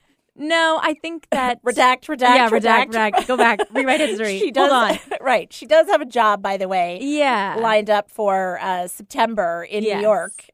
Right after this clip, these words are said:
Speaker 2: Uh, so
Speaker 1: Well, and I'm, and before I'm, I'm working now, and I wasn't before when I was studying. And, you know, I've mentioned this, like, the, the excitement wears off. You take one part and you're like, "Wow, I did it. I'm so proud of myself. And I just overcame this hurdle."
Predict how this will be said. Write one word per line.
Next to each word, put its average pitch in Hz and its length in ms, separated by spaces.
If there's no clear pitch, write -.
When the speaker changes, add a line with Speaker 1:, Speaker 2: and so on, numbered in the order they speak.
Speaker 2:
Uh, 170 340
so 180 480
Speaker 1:
Well, 285 200
and 285 80
I'm, 269 180
and 233 280
before 247 400
I'm, 208 220
I'm 185 160
working 208 400
now, 165 540
and 160 80
I 156 80
wasn't 165 400
before 220 360
when 196 80
I 185 80
was 185 120
studying. 180 440
And, 175 140
you 262 80
know, 160 280
I've 359 100
mentioned 208 320
this, 165 200
like, 214 200
the, 214 400
the 247 60
excitement 226 580
wears 160 240
off. 151 260
You 190 80
take 247 240
one 214 200
part 180 260
and 175 100
you're 175 100
like, 175 300
"Wow, 240 260
I 175 160
did 233 160
it. 220 160
I'm 180 120
so - 120
proud 226 320
of 226 60
myself. 202 460
And 180 80
I 165 40
just - 200
overcame 202 460
this 170 140
hurdle." 220 560